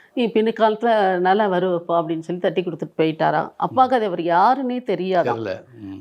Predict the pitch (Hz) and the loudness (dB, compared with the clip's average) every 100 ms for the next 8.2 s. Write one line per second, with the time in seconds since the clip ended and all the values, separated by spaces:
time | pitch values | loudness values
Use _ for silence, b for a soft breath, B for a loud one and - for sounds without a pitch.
0 | - 226 330 339 285 247 220 202 190 202 | 0 2 2 0 2 2 4 4 4 2
1 | 226 196 185 180 175 - - 190 202 165 | 2 0 -2 -4 -6 -8 -6 -2 0 2
2 | 170 208 196 165 156 151 147 147 190 160 | 2 0 -2 -2 -4 -6 -6 -8 -8 -14
3 | 160 170 170 185 180 160 156 151 143 151 | -6 0 2 2 0 -2 -4 -2 0 0
4 | 160 147 151 139 143 - 156 147 180 190 | -2 -6 -8 -10 -8 -6 -4 0 0 2
5 | 147 151 170 165 139 151 - 139 151 185 | 0 0 0 -2 -4 -6 -4 0 2 2
6 | 156 - 127 104 - _ 131 156 175 135 | 2 -2 -6 -6 -10 _ 0 4 4 2
7 | 175 160 160 165 - 165 170 160 147 143 | -4 -8 -8 -8 -8 -8 -8 -12 -10 -8
8 | 151 123 | -8 -8